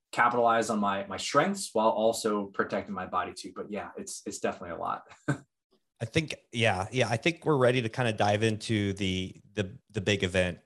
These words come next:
Speaker 2: So
Speaker 1: Cool.
Speaker 2: you, you've stepped away, you've gotten this amazing staff in place. They're, they're running the show, and,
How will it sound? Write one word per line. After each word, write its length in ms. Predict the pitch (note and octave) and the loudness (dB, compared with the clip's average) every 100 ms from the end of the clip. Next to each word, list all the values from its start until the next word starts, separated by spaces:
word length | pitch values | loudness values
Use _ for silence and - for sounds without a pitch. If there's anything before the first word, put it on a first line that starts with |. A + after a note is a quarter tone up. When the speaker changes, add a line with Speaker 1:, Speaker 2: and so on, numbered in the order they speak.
| _ _ _ | _ _ _
Speaker 2:
So 200 | - A#2+ | 2 6
Speaker 1:
Cool. 240 | A#2+ C3 | 10 8
Speaker 2:
you, 80 | B2 - | 8 0
you've 340 | - B2 B2 G#2 | -2 0 2 0
stepped 340 | - D3+ - | 4 4 4
away, 300 | D#3 C3+ B2+ | 6 6 6
you've 200 | B2 A#2 | 2 0
gotten 260 | B2 A#2 A2+ | 2 2 -2
this 220 | G#2+ - | -4 -4
amazing 400 | A2 A2+ A2+ A#2 | -2 0 0 0
staff 560 | - E2 F2 - - - | 0 -4 -6 -8 -10 -12
in 120 | G#2+ | -8
place. 520 | G2 G2 F#2 F2 - - | -2 2 2 0 -4 -4
They're, 420 | G#2+ G#2+ G#2+ - | 0 2 0 -4
they're 180 | A2 A2+ | 0 2
running 300 | G2+ G#2+ A#2+ | 4 2 2
the 80 | A#2 | -2
show, 500 | - A2 G#2 G2+ G2+ | 2 4 6 6 4
and, 220 | F#2+ F#2 | 2 -4